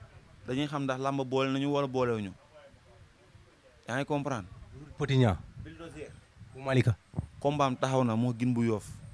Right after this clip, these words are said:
Speaker 1: Maa ngi ñaanal gin bu Yoff, yal na ko yàlla may ndam. Gin bu Yoff suma grand frère la, sama lépp la. Mais suma combat moom aussi dox nañ ko.
Speaker 2: Si kum yàqoo?
Speaker 1: Si moom. Man combat du yàqoo si man.
Speaker 2: Du yàqoo si yow.
Speaker 1: Parce que man bëri laa opté.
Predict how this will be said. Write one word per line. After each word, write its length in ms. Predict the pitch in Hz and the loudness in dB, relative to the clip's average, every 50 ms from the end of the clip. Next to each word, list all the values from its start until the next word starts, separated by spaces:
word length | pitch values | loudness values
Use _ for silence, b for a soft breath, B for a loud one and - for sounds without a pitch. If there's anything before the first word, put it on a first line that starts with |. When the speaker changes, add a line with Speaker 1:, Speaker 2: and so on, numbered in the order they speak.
| - - | -12 -6
Speaker 1:
Maa 140 | - 117 127 | -2 -2 0
ngi 80 | 135 131 | 2 2
ñaanal 300 | 135 135 131 131 123 117 | 2 2 2 2 0 0
gin 160 | 120 123 123 | 0 0 2
bu 80 | 117 120 | 2 4
Yoff, 160 | 123 117 104 | 2 2 2
yal 140 | 113 117 120 | 0 -2 -2
na 60 | 120 | -2
ko 80 | 113 120 | -4 -4
yàlla 240 | 117 113 113 113 110 | -2 -2 -2 -2 -2
may 160 | 107 107 104 | -2 -2 -2
ndam. 160 | 101 101 123 - - - - - - - - - - - - - - - - - - - - - - - - 107 | -2 -4 -6 -8 -12 -20 -20 -20 -20 -20 -20 -20 -20 -20 -20 -20 -20 -18 -18 -18 -20 -20 -20 -20 -20 -18 -12 -8
Gin 120 | 107 110 | -6 -4
bu 80 | 110 120 | -2 0
Yoff 140 | 120 110 - | 0 -2 -2
suma 180 | - 113 113 110 | -4 -6 -4 -4
grand 260 | 104 110 110 107 104 | -4 -2 -4 -4 -4
frère 200 | 104 104 101 92 | -6 -8 -8 -8
la, 80 | 95 98 | -8 -8
sama 220 | - 110 104 107 | -8 -6 -4 -4
lépp 220 | 107 107 104 - - | -2 -4 -4 -6 -8
la. 100 | 101 85 - - - _ - | -12 -12 -12 -16 -18 _ -8
Mais 140 | 117 117 113 | -6 -6 -4
suma 200 | - 135 139 135 | -4 -4 -4 -4
combat 360 | - - 139 135 131 131 127 | -2 -2 -2 0 0 -2 -2
moom 220 | 127 127 123 123 - | -2 -2 -4 -4 -6
aussi 180 | 117 110 107 | -6 -8 -8
dox 200 | 98 98 120 120 117 | -6 -4 -4 -4 -2
nañ 160 | 113 113 107 | -2 -4 -4
ko. 120 | - - - - - - - - - - - - - - - - - - - - | -6 -8 -16 -18 -20 -20 -20 -20 -20 -20 -20 -20 -20 -20 -20 -18 -18 -16 -16 -14
Speaker 2:
Si 60 | - 139 | -8 0
kum 120 | 156 160 | 4 6
yàqoo? 380 | 156 151 139 - - 147 160 - - | 8 8 8 6 6 2 0 -2 -10
Speaker 1:
Si 140 | - - | -10 -6
moom. 220 | 117 117 117 113 101 98 123 | -4 -4 -4 -4 -4 -4 -4
Man 160 | 156 156 143 | -4 -2 0
combat 300 | - 202 208 196 180 170 | 0 2 4 6 6 6
du 60 | 170 175 | 6 4
yàqoo 280 | 185 180 170 170 160 | 2 2 2 0 0
si 100 | 135 139 | 0 0
man. 180 | 131 117 95 82 - - - - 185 | -2 -4 -4 -6 -12 -18 -18 -16 -14
Speaker 2:
Du 60 | 175 180 | -10 -8
yàqoo 260 | 170 151 - 147 131 | -6 -4 2 6 10
si 80 | 120 127 | 12 12
yow. 160 | 123 135 131 - - - - - - - - - - - | 12 12 12 6 -6 -16 -18 -18 -18 -18 -20 -20 -14 -10
Speaker 1:
Parce 140 | - 147 - | -10 -8 -6
que 60 | - 160 | -6 -4
man 160 | 170 170 165 | -4 -4 -4
bëri 200 | 151 180 208 214 | -2 -2 -2 0
laa 180 | 202 202 196 - 139 | 0 0 0 0 -2
opté. 240 | 139 - - 104 | -2 -2 -6 -10